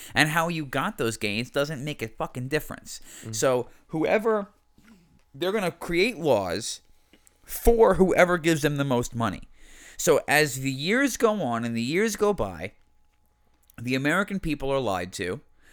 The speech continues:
Speaker 1: and they are sunk deeper and deeper and deeper and deeper and deeper into the physical and financial hole that they've given themselves. We are in debt.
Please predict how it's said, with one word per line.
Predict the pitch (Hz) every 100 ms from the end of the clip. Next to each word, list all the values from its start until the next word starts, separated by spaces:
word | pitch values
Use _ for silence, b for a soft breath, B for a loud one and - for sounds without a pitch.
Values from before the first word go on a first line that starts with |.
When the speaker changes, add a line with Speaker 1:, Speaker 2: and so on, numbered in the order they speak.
| b
Speaker 1:
and | - 131
they | 131
are | 123 113 b b -
sunk | - 208 185 - _ 117
deeper | 110 190 208 208
and | 196
deeper | 175 175 165 160
and | 156
deeper | 135 131 135
and | 127
deeper | 117 123 - 117
and | 113
deeper | 101 104 107
into | - 113 - 110
the | 92 90 87 B B - 220
physical | 220 214 202 196
and | - 143
financial | 143 147 135 135 - 139
hole | 123 - 151 101 87
that | 95
they've | 95 98
given | 101 95
themselves. | 90 - - - 120
We | 170
are | 180
in | 139 156
debt. | - 95 - -